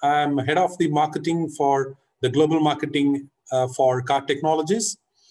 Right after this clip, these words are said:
I used to be the P and L head for, uh, Oman, U A E, Qatar, and Kuwait until two thousand nineteen.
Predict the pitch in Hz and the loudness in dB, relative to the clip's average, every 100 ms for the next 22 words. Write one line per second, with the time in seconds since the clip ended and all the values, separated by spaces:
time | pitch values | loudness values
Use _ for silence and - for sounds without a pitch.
0 | - - - 131 135 180 190 - 165 170 | -20 -20 -4 -2 2 2 0 -2 -4 -2
1 | 151 156 156 147 131 143 - 143 135 127 | 0 0 0 0 0 -4 -2 0 2 0
2 | 123 - 123 123 123 123 120 - 131 143 | -4 -6 -4 -2 -2 -4 -8 -6 -2 0
3 | 147 151 139 143 143 143 143 139 131 135 | 0 0 0 0 2 2 0 -4 -4 2
4 | 139 143 131 120 135 147 175 180 - _ | 2 2 -4 -4 0 2 2 -4 -12 _
5 | _ _ _ _ _ 127 135 139 135 135 | _ _ _ _ _ -6 0 0 0 0
6 | 139 131 135 127 123 123 139 147 214 233 | 0 -2 -2 -4 -4 -4 -4 -2 -2 -2